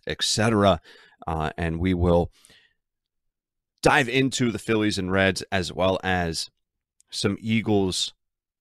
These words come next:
thoughts that I have after the performance against the Jets. We'll tie that into some season totals as well as,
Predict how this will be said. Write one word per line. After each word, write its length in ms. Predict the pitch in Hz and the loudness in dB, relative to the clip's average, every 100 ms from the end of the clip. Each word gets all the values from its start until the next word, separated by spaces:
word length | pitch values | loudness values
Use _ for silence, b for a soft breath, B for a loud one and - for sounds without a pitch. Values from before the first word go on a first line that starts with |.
| _ _ | _ _
thoughts 560 | - 110 82 69 - - | -4 0 0 -2 -6 -6
that 120 | 87 90 | -2 -2
I 200 | 87 85 | -2 -4
have 360 | 85 78 78 - | -4 -4 -6 -4
after 460 | 92 87 92 85 - _ _ _ _ _ | -4 -4 -4 -6 -8 _ _ _ _ _
the 120 | 95 | -10
performance 560 | - 87 - 98 92 - | -8 -8 -4 -4 -4 -6
against 360 | 80 82 78 | -8 -8 -8
the 100 | - | -12
Jets. 500 | 78 - 131 117 - | -4 0 4 2 0
We'll 120 | 92 90 | -6 -6
tie 260 | 107 95 | -2 -2
that 220 | 95 90 | 0 -2
into 500 | 90 92 - 98 90 | -2 -6 -6 -4 -4
some 220 | 80 80 73 | -6 -8 -6
season 460 | - 113 101 104 | -2 -2 -2 -4
totals 480 | - 101 98 95 92 | -2 0 0 0 -2
as 180 | 90 82 | -4 -4
well 240 | 92 92 | -2 0
as, 340 | 90 90 87 | 0 0 -2